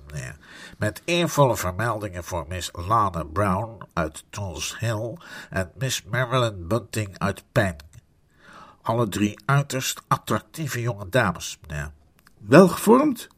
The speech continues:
Speaker 1: Buitengewoon, meneer.
Speaker 2: Fijn,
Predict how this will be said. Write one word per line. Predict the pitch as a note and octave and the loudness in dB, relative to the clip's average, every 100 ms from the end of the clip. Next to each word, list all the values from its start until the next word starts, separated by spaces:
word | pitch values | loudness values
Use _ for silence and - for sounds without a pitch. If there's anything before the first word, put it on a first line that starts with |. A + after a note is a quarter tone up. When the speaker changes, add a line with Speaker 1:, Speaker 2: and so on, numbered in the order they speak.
| _ - | _ -20
Speaker 1:
Buitengewoon, | - G#2 G#2 - - F2+ D#2+ C3 E2+ _ - | -2 0 0 -4 -6 -6 -4 -6 -6 _ -12
meneer. | D2+ C2+ C#2 - _ _ _ - - | -10 -8 -12 -16 _ _ _ -16 6
Speaker 2:
Fijn, | C4 G#2 | 8 8